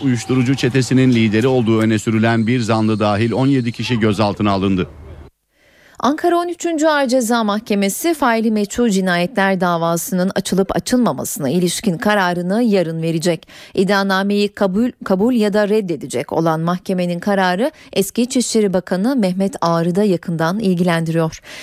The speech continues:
Speaker 2: İddianame kabul edilirse Mehmet Ağar, Susurluk davasından kalan cezasını tamamlamak üzere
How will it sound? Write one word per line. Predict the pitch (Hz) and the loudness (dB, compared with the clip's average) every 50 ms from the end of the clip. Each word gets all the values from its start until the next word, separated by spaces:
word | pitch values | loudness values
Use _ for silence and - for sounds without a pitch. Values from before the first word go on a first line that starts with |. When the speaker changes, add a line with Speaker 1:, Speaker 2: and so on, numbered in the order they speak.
| - - - | -16 -8 -2
Speaker 2:
İddianame | - 247 208 285 302 311 320 320 330 370 359 | 0 2 2 2 2 2 0 -2 -2 -2 -4
kabul | - 320 285 285 302 285 | -2 -2 0 2 2 0
edilirse | 285 254 285 262 269 262 233 - - 185 170 233 | 2 0 0 2 2 2 0 0 0 -2 0 0
Mehmet | 269 294 226 214 202 202 196 - - | 0 0 0 0 0 0 -2 -2 -2
Ağar, | - 156 151 151 214 | -2 0 0 0 -2
Susurluk | 262 - - 269 240 - 330 330 302 294 - - | -4 -4 -4 -4 -2 0 0 0 0 0 0 0
davasından | 247 240 233 226 226 226 220 - 233 220 233 226 240 233 | 0 0 2 0 0 0 -2 -2 -2 0 0 0 0 0
kalan | - 202 170 123 107 143 | -2 -2 -4 -4 -6 -2
cezasını | 160 202 196 170 180 175 175 165 - - 185 175 170 | 0 2 2 2 2 0 0 -2 -2 -2 -2 -2 -2
tamamlamak | - 190 175 175 165 165 160 160 185 269 311 - - | 0 0 0 0 0 0 0 0 0 0 -2 -2 -4
üzere | 156 208 - - 196 247 | -8 -4 -2 0 0 0